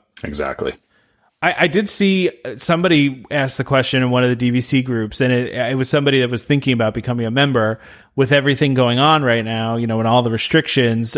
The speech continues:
Speaker 2: uh, does that make you reconsider becoming a D V C member? And, and, you know, my, my thought about that question is,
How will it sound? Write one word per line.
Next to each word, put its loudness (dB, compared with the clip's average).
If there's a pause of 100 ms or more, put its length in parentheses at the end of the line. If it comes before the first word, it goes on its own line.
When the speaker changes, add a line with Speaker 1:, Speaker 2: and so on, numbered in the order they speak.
Speaker 2:
uh, -2
does -2
that 2
make 0
you -4
reconsider -2
becoming -4
a -2
D -6
V -6
C 2
member? 2
And, 2 (340)
and, -2
you 2
know, 2
my, 2
my 2
thought 0
about 0
that -2
question -6
is, -8